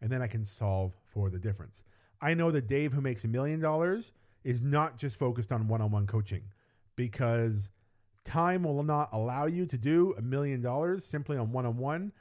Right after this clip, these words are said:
Unless you're Tony Robbins and you're charging a million dollars a year, it ain't gonna happen. So as much as I would love to be there, I'm not. So I know the difference is Dave at a million dollars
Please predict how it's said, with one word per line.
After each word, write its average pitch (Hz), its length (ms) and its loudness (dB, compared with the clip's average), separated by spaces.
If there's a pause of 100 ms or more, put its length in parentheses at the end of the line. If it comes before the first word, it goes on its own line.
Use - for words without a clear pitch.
(240)
Unless 127 320 -2
you're 165 80 -2
Tony 180 240 -2
Robbins 180 380 2
and 139 80 -4
you're 123 80 -2
charging 127 300 0
a 107 40 2
million 156 320 2
dollars 165 340 2
a 170 60 0
year, 143 400 2 (340)
it 131 120 0
ain't 143 140 0
gonna 127 160 0
happen. 107 380 -2 (300)
So 143 500 2 (140)
as 113 140 -2
much 117 220 -2
as 110 100 -4
I 120 40 -2
would 110 140 -2
love 160 240 -4
to 139 80 -4
be 120 140 0
there, 113 300 0
I'm 143 180 -6
not. 151 340 -6
So 147 160 -2
I 139 60 0
know 160 200 -2
the 180 120 -2
difference 147 420 -4
is 113 260 0 (400)
Dave 151 340 4
at 139 80 4
a 120 60 2
million 160 400 2
dollars 104 500 2